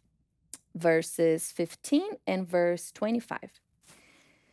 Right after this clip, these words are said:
"Speaking the truth in love, we will grow to become in every respect the mature body of him who is the head, that is Christ.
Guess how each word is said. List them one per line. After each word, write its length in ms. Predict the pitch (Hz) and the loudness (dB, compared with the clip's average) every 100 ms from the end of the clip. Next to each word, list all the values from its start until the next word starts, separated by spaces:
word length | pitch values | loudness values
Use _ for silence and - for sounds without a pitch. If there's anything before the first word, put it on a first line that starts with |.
| _ _ | _ _
"Speaking 460 | - 277 269 370 | -2 0 0 0
the 120 | 349 392 | 4 4
truth 480 | - - 240 240 - | 2 2 2 2 -2
in 180 | 214 220 | 0 2
love, 460 | 185 160 160 165 - - _ | 4 6 6 2 -10 -20 _
we 220 | - 208 | -2 0
will 220 | 214 196 175 | 4 2 2
grow 520 | - 175 165 175 214 | 0 4 6 6 4
to 180 | - 214 | -2 -4
become 440 | 202 - - 165 | -4 -6 -4 -2
in 140 | 160 - - | -2 -2 0
every 440 | 185 220 247 262 | 2 2 0 0
respect 720 | 220 208 - 180 165 - - _ - - - _ | 0 -4 -4 -2 -2 -4 -18 _ -20 -20 -20 _
the 220 | - 170 196 | -2 2 2
mature 760 | 185 170 - - - 208 233 | 2 -2 -4 -4 0 2 2
body 680 | 214 170 180 175 175 170 - | 0 -2 -2 0 0 -2 -2
of 200 | - 170 | 0 0
him 320 | - 175 165 | 0 -4 -4
who 200 | 165 170 | -2 -4
is 160 | 156 151 | -4 -4
the 120 | 170 | -6
head, 380 | 170 156 - 175 _ _ | -6 -8 -10 -14 _ _
that 220 | 156 160 - | -4 -2 0
is 340 | - - - | -4 -6 -16
Christ. 520 | - 208 - - - | -6 -4 -4 -8 -20